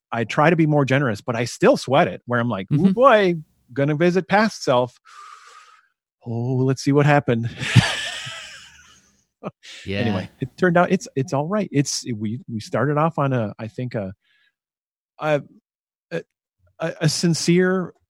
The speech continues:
Speaker 1: uh, in-, intent and, uh, a style that we, we've continued and totally have grown and, and ev-, and evolved. But
Speaker 2: I don't wa-, I don't wanna take us down too far of a drag, but I do wanna underline what
Speaker 1: Yeah.
Speaker 2: you just said, because I think that there's something that feels very timely about that statement too, is that,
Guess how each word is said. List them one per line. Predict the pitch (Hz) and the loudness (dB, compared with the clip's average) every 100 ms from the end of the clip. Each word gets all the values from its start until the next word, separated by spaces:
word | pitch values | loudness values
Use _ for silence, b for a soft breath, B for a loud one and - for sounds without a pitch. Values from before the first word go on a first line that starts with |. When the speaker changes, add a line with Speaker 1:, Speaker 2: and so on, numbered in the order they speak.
| - | -2
Speaker 1:
uh, | |
in-, | 147 143 123 - 135 135 - | 0 0 -2 -6 -6 -6 -6
intent | 135 127 - 139 156 - - - | -4 -2 2 2 0 -6 -18 -8
and, | 113 107 104 104 104 | -4 -2 -2 -2 -2
uh, | 110 104 98 98 | -2 -2 -2 -4
a | 104 | -6
style | - - 87 85 101 _ - | -4 -2 -2 -4 -8 _ -6
that | 107 95 - | -4 -4 -6
we, | 104 104 | -4 -2
we've | 104 107 - | 0 0 0
continued | 107 107 92 | -2 -2 -2
and | 120 | -6
totally | - 165 160 104 | 0 2 2 0
have | 90 104 90 | -4 -4 -4
grown | 107 98 95 95 | -6 -4 -4 -6
and, | 92 - | -8 -10
and | 101 95 | -8 -8
ev-, | 92 - - | -8 -12 -12
and | 104 95 | -8 -6
evolved. | 92 107 - _ _ | -6 -8 -14 _ _
But | - - _ _ - | -12 -12 _ _ 4
Speaker 2:
I | |
don't | 202 240 | 6 8
wa-, | |
I | 175 | 8
don't | 220 | 8
wanna | 240 | 8
take | - | 6
us | 175 | 4
down | - 139 | 6 4
too | 143 | 4
far | 135 | 4
of | 117 | 4
a | 104 | 4
drag, | 110 107 | 2 2
but | 101 | 2
I | |
do | 95 160 | 2 4
wanna | 151 117 | 4 2
underline | 101 104 104 92 | 0 -2 0 0
what | 73 | 0
Speaker 1:
Yeah. | |
Speaker 2:
you | 92 | 0
just | 95 | 0
said, | - 98 | 2 0
because | 95 | 2
I | 113 | 2
think | 156 151 | 4 2
that | - | 2
there's | 120 | 2
something | - 117 127 | 2 2 4
that | 104 90 | 2 2
feels | 123 101 | 2 2
very | 104 95 | 0 -2
timely | - 87 92 98 104 | -4 -4 0 0 0
about | 90 104 104 | 0 -2 0
that | 107 | -2
statement | - 113 113 101 62 | -2 -2 -2 -2 -4
too, | 110 113 | 0 0
is | 95 | 0
that, | 95 98 | -4 -4